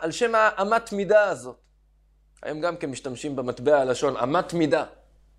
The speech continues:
בז-, בזמן התלמוד, בזמן המשנה, הם משתמשים עם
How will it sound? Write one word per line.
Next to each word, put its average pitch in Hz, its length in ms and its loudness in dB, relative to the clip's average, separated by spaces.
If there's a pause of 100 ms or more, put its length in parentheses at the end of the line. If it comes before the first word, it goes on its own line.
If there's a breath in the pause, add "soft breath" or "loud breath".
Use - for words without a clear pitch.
(400)
בז-, 123 280 -4
בזמן 131 420 -2
התלמוד, 160 640 2
בזמן 147 240 -2
המשנה, 165 320 -2
הם 190 100 0
משתמשים 160 380 -6
עם 165 120 -2